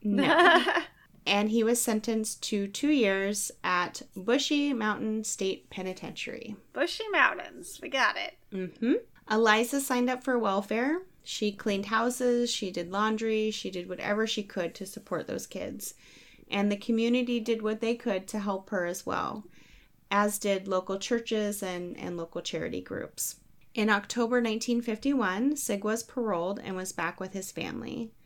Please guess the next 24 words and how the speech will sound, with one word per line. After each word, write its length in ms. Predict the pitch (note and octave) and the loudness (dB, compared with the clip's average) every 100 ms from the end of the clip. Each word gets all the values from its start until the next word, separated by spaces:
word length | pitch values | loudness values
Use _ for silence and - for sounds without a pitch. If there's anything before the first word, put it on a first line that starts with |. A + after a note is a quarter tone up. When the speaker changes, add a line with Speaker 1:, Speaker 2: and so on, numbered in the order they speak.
| - - - - - | -20 -20 -20 -20 -6
Speaker 1:
By 160 | G3+ G3+ | 0 2
nineteen 460 | G3+ - - F#3+ | 2 0 -4 -4
fifty-four, 1080 | G3 - D#4 - D4 C4+ F#3 F3 F3 A3 C4+ - _ | -4 0 0 2 -2 0 -2 0 0 -2 -6 -12 _
Sig 380 | - G#3+ G#3 - | -4 -2 -2 -2
and 160 | - G3+ | -4 -2
Eliza 680 | G3 F#3+ F3+ F3+ F#3+ F#3 - | -2 -2 -2 -2 -2 -2 -4
would 220 | F#3 F3+ | -4 -4
ha-, 140 | F#3 - - | -4 -10 0
add 300 | F3 E3+ - - | 2 2 0 -8
two 300 | - - D#4 | -6 2 4
more 220 | C4+ B3 | 6 4
little 260 | G#3+ G#3 G3+ | 0 0 -2
girls 680 | G3+ E3+ E3+ E3+ F#3 - - | -2 -2 -2 -2 -6 -12 -10
to 640 | - G3 F#3+ F3 F3 F#3+ G3+ - - | -8 -4 -4 -2 -4 -6 -10 -18 -16
give 280 | G3 F#3 F3+ | -4 -2 -2
them 200 | F#3 F3+ | -6 -4
a 100 | F3+ | -4
total 400 | F3+ F3+ E3 E3 | -4 -6 -4 -4
of 120 | F3 - | -4 -8
six. 640 | - - - - - - - - - - - - _ - | -10 -12 -12 -10 -8 -10 -14 -20 -20 -20 -20 -20 _ -6
Rosetta, 920 | F#3 F#3 F#3 F#3 - G#3 G3 G#3+ B3 | 0 2 2 0 0 2 4 2 0
or 200 | A#3 F#3 F#3 | -2 -4 0
Rosie, 760 | F#3 F#3 F#3 F3+ E3+ G#3+ C4+ C4+ - | 4 4 2 -2 0 2 0 -2 -8
Speaker 2:
Oh. 440 | A3+ B3 C4 A3 | -4 -2 -4 -8